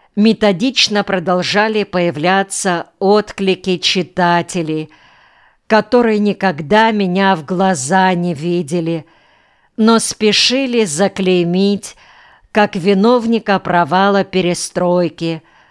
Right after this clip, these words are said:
пустых прилавков, длинных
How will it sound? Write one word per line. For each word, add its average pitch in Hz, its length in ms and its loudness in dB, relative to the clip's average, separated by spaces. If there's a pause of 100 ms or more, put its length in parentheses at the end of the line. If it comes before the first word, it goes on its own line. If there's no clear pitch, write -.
(280)
пустых 233 760 0
прилавков, 180 920 0 (640)
длинных 214 720 0